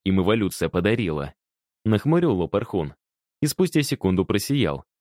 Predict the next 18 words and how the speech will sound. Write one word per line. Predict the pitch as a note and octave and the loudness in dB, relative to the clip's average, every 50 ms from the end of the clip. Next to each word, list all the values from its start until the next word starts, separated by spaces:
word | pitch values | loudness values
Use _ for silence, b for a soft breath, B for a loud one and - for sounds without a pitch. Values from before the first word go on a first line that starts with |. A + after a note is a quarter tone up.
| _ _ _ _ - | _ _ _ _ -4
«Ваше | E2 E2+ E2+ D#2+ F2+ | -2 -2 0 0 0
Высочество, | G2+ G#2 - B2 E2+ - - - D2 C#2+ C#2+ - _ _ _ _ _ - | 0 0 0 0 -2 -2 -6 -6 -6 -8 -8 -8 _ _ _ _ _ -4
давайте | D#2+ E2+ F#2+ A#2+ C3+ - - E2 | 0 2 2 2 2 0 0 -2
его | E2 E2+ F2 | 0 0 0
исследуем». | - - C3 C3+ G#2 D2 D#2+ C#2 C2+ D2 E2+ _ _ _ _ _ _ _ _ _ _ _ _ _ _ _ _ - | 0 0 -2 -2 -2 -2 -2 -6 -6 -8 -12 _ _ _ _ _ _ _ _ _ _ _ _ _ _ _ _ 0
«Ты | D3 D#3+ | 0 0
в | |
своем | D#3 - D#3 D#3+ D3+ A2 G2 G2 | 0 0 0 2 2 2 2 2
репертуаре», | G#2 - A2 A2 - - C#3+ D3 A#2 E2+ D#2+ D2+ D#2 - _ _ - | 0 0 -2 -4 -2 0 0 0 0 -2 -4 -6 -10 -12 _ _ -2
усмехнулся | G#2 G2+ - A2 G#2+ G#2 G#2+ G2+ F#2 F2 - A2 | -2 0 2 2 0 2 2 0 0 2 0 0
я. | A#2 A2 F2+ C#2 - - _ _ _ _ _ _ _ _ _ _ _ | 0 0 0 -2 -4 -10 _ _ _ _ _ _ _ _ _ _ _
«То | - G#2 | 2 2
есть | G2+ F#2+ - - | 2 2 2 0
ты | G#2 | 0
предлагаешь | - A2 A2 G2+ G#2+ G#2 G2+ G#2+ G#2 G2 - | 0 2 2 2 2 2 2 2 0 0 0
мне | G#2 G2+ F#2+ | -2 -2 -2
похитить | - G#2 F#2+ - G#2 F2+ G2+ F2+ | 0 -2 -2 -2 -4 -4 -4 -4
дворянина, | F2 F2+ F2+ E2+ E2+ E2 E2 F#2 G#2+ A#2 G#2 E2 D2+ | -2 0 0 0 0 0 0 0 0 0 0 -2 -4